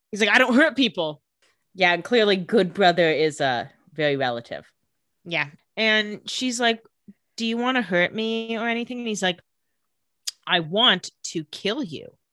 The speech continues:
Speaker 2: Does this whole creepy monologue.
Speaker 1: He's like, "I wanna drain you of your blood. I can see it pulsating under your skin. Your carotid artery right here, it takes practice, but if you puncture it just right, you don't waste a drop. That is a man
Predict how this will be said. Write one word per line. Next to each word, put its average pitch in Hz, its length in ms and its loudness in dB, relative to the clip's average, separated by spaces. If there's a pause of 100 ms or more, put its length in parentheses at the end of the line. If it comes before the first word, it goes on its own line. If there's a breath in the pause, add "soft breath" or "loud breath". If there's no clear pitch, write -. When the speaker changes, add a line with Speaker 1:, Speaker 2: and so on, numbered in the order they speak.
(100)
Speaker 2:
Does 208 200 -2
this 190 180 -2
whole 277 580 2
creepy 208 300 -4
monologue. 127 600 -6 (380)
Speaker 1:
He's 240 180 -8
like, 233 100 -4
"I 208 40 2
wanna 196 200 0
drain 208 280 -2
you 285 100 -2
of 294 60 -6
your 339 120 0
blood. 120 320 -14 (400)
I 170 200 0
can 160 380 -8
see - 180 -6
it 147 100 -6
pulsating 269 380 0
under 226 120 0
your 214 100 0
skin. 127 340 -8 (240 loud breath)
Your 214 140 2
carotid 214 500 0
artery 196 400 0
right 294 160 -6
here, 339 260 -6 (400 soft breath)
it 359 80 -2
takes 523 220 0
practice, 330 540 0 (140)
but 262 100 -4
if 320 40 4
you 330 100 4
puncture 226 380 -2
it 330 80 -2
just 339 260 -2
right, 381 280 2
you 302 120 0
don't 427 180 4
waste 277 280 0
a 202 60 -6
drop. 180 400 -2 (340)
That 247 220 2
is 440 100 -4
a 392 60 -2
man 175 460 -2